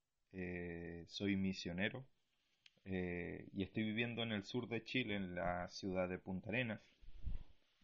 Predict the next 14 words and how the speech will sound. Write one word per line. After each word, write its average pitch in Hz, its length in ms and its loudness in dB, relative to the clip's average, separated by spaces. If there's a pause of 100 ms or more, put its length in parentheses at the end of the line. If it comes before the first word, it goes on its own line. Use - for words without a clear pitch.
(200)
Y, 135 400 6 (2250)
y 131 80 0
me 143 100 4
gustaría 143 400 2
comentar 135 400 -4
un 120 100 -2
poco 123 380 -2
de 98 220 -2 (480)
por 101 240 -2
qué 123 600 4
comenzamos 113 600 -2
esta 110 280 -6
serie 110 360 0
de, 92 260 -2